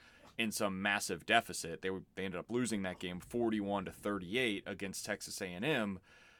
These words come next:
So this is a team that just wants to throw all day long, and they block really well up front. They've allowed just four sacks on the season. They do not get tackled behind the line. They have the fewest tackles for losses allowed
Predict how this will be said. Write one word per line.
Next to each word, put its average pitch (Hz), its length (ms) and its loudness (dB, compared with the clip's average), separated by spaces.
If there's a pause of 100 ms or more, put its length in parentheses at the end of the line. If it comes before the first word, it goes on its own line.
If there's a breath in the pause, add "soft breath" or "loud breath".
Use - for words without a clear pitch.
(160)
So 131 440 8 (320)
this 147 180 4
is 151 120 0
a 175 60 4
team 180 220 4
that 160 120 6
just - 180 -2
wants 151 180 0
to 139 80 -2
throw 131 520 6 (100)
all 143 500 10
day 123 400 4
long, 127 480 4
and 110 160 2
they 107 60 6
block 117 360 6
really 151 220 6
well 151 240 10
up 160 160 8
front. 110 300 4
They've 107 160 2
allowed 104 340 6
just 101 220 -4
four 127 320 2
sacks 123 460 4
on 123 180 0
the 135 80 -6
season. 90 420 -4
They 101 120 2
do 110 240 0
not 143 200 4
get 147 100 -6
tackled 135 400 4
behind 127 300 6
the 135 60 2
line. 98 320 4
They 101 80 4
have 98 140 4
the 98 100 -2
fewest 117 420 2
tackles 117 320 2
for 101 160 -4
losses 123 400 6
allowed 95 380 6